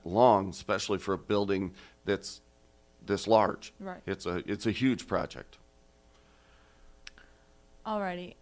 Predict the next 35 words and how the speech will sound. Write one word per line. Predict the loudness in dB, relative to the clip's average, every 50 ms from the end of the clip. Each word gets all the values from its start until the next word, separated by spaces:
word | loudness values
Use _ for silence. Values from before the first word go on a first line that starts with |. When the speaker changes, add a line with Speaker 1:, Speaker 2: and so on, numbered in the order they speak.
| -20 -16 -10
Speaker 2:
and | -6 -4 -4 -4
then | -2 -4 -4 -4 -4 -6 -6 -6
will | -6 -4 -2
there, | 0 0 -2 -2 -4 -10 -20 -12 -6
well, | -2 -2 -2 -2 -4 -8 -12
hold | -16 -14 -14
on. | -14 -16 -16 -20 -20 -20 -20 -20 -14 -6
Will | -4 0 2
there | 2 2 2
be | 2 0
a | 2 4
lot | 4 4 4
of | 2 0
changes | -2 -2 -2 -2 -4 -4
from | -6 -6 -4
the | -4
initial | -4 -4 -6 -6 -6 -6 -6 -4
design | -4 -2 -2 -2 -2 -4
to | -6 -8
the | -10
finished | -10 -8 -8 -8 -8 -10 -8
product? | -6 -4 -4 -4 -6 -8 -10 -14 -20 -20 -20 -20 -20 -20 -20 -20 -20 -20 -20 _ _ -6
No, | -4 -2 -2 -4 -4 -10 -14 -8
yeah, | -6 -6 -6
project. | -6 -4 -4 -4 -4 -4 -6 -12 -12 -12 -16 -20 -14 -6 -4
And, | -2 0 0 0 -2 -4 -8 -10 -16 -20 _ _ -14 -12
okay, | -10 -10
hold | -8 -8 -8
on, | -8 -8
remember | -8 -8 -8
that | -8 -8
line | -8 -8
again | -8 -8 -10 -10 -10
just | -10 -12 -12
for | -12 -12 -14